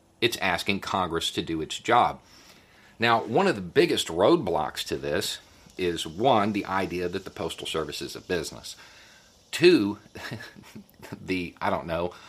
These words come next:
hundred thousand dollars or so, according to Open Secrets,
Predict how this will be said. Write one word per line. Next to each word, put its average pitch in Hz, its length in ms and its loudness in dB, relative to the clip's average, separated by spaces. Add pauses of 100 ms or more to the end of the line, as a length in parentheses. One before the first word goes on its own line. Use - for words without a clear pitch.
(140)
hundred 120 340 4
thousand 110 360 6
dollars 92 420 2
or 85 80 -4
so, 78 460 -4 (120)
according 80 420 -4
to 76 180 -6
Open 78 240 -6
Secrets, - 580 -2